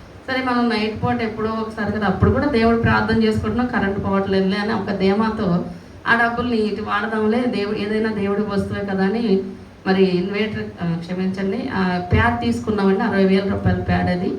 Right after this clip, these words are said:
పాతిక వేలు నేను, ఉమ్, డౌన్ పేమెంట్ కట్టి ఇప్పుడు నెలకు మూడు వేలు కట్టాలి, అది కడుతున్నాను already, అది తీసుకోవడం జరిగింది. సరే అయితే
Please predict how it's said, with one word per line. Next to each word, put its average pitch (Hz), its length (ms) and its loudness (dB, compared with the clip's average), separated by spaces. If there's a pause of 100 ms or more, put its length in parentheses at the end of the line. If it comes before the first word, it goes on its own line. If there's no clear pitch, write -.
(340)
పాతిక 214 300 2
వేలు 220 220 0
నేను, 196 480 0 (500)
ఉమ్, 175 540 -2
డౌన్ 196 280 0
పేమెంట్ 214 380 2
కట్టి 196 180 -4
ఇప్పుడు 294 160 -2
నెలకు 196 280 0
మూడు 190 200 0
వేలు 190 160 -4
కట్టాలి, 180 400 0
అది 190 220 2
కడుతున్నాను 180 640 0
already, 170 260 2 (580)
అది 180 160 -2
తీసుకోవడం 240 480 2
జరిగింది. 180 500 4 (1600)
సరే 254 160 2
అయితే 226 680 2